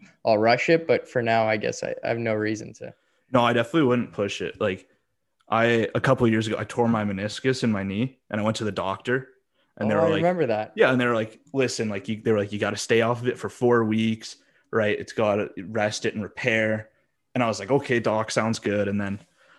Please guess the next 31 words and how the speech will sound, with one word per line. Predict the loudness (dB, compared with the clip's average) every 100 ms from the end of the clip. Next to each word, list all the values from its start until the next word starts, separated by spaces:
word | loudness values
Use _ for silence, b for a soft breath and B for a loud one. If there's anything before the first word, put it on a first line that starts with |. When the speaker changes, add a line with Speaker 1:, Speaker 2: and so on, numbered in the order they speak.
| b _ -6
Speaker 2:
uh, | -4 -4 -4
like, | -4 0
two | 2
days | 2 2
later, | -2 0
we | -2
had |
a | -2
hockey | -4 -4 -6
game, | -8 -10 -12 -16 -4
and |
I | -2
was | 0
like, | 0
"Ah, | 0 0
it | -2
feels | 0 -2
fine." | -2 -4 -2 -4
So | -4
I | -4
took | -4 -4
some, | -4
like, | -4 -6 -12 _
Tylenol, | -4 -2 -2 -4 -4 -6 -8 b b b b
went | 0 2 2
out | -2 -2
there, | -2 0 -2 -6 _ _ _ _ _ _ _ _ _ _
didn't | 0 0
play | 0 -2
very | 0 0 0
well, | -2 -2 -2 -4 -8